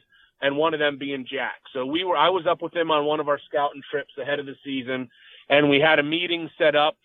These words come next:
um, one night at, like, eight thirty after dark. We were gonna meet at the Meadix Hotel,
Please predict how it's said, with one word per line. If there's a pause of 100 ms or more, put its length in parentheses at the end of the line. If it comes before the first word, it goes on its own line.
um,
one
night
at,
like, (1800)
eight (140)
thirty
after
dark.
We
were
gonna
meet
at
the
Meadix (100)
Hotel,